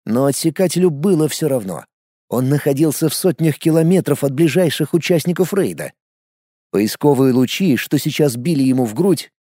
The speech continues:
никаких неудобств не доставляли. Олег понял, что живым с этого островка ему все равно не выбраться, так что нельзя было медлить. Моб уже тонул.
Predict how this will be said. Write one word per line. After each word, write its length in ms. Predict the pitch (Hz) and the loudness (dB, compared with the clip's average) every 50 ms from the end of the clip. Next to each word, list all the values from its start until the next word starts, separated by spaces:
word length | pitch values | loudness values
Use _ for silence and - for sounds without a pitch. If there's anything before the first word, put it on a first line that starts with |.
| _ | _
никаких 600 | - 127 156 165 - 190 185 - - 226 202 - | -2 0 0 2 2 0 -2 0 0 -2 -2 0
неудобств 640 | - 185 196 185 170 160 214 202 160 - - - - | 0 0 2 2 2 2 0 0 0 -2 -8 -8 -6
не 220 | 135 151 165 165 | -2 0 0 0
доставляли. 760 | 160 156 165 - - - 156 143 139 127 95 73 64 50 - _ _ _ _ _ _ _ _ _ _ | 2 0 -2 -2 -2 -4 -4 -2 -2 -4 -4 -6 -8 -14 -16 _ _ _ _ _ _ _ _ _ _
Олег 280 | 165 165 165 139 - | -2 -2 -2 -2 0
понял, 380 | _ 170 156 113 85 71 62 - _ _ _ | _ -2 -2 0 -2 -6 -10 -14 _ _ _
что 300 | - - - - 165 160 | -14 -6 0 2 2 2
живым 400 | 135 135 160 151 165 202 190 151 | 4 4 4 4 4 4 4 2
с 100 | - - | 2 0
этого 240 | 180 165 156 151 151 | -2 0 2 2 2
островка 560 | 139 - - 139 135 - - - 202 190 143 | 2 2 0 0 0 0 0 0 0 2 2
ему 380 | 120 127 151 170 185 196 190 156 | 0 0 0 2 2 2 2 0
все 200 | - - 175 170 | 0 -2 0 0
равно 220 | 170 156 165 170 | 2 2 2 0
не 120 | 160 160 | 0 2
выбраться, 580 | 160 180 165 117 107 95 - - - 73 - - _ _ _ _ _ _ | 2 2 2 2 -2 -4 -6 -8 -10 -12 -14 -16 _ _ _ _ _ _
так 200 | 175 175 160 - | -2 -2 -2 -2
что 300 | - - 175 160 135 - _ _ | -2 -2 0 0 0 -4 _ _
нельзя 480 | - 143 160 156 135 127 160 190 165 | -8 -6 -6 -6 -6 -4 -2 -2 0
было 180 | 117 131 139 147 | 0 2 2 2
медлить. 540 | 143 160 147 110 80 85 - - - - _ _ _ _ _ _ | 2 2 0 0 -2 -6 -10 -10 -14 -14 _ _ _ _ _ _
Моб 380 | - 156 196 208 202 147 - - | -4 -2 0 2 2 2 2 2
уже 300 | 160 151 120 139 175 151 | 0 2 2 2 0 2
тонул. 480 | - 147 139 135 143 131 90 73 65 | 2 0 0 2 2 0 -2 -4 -10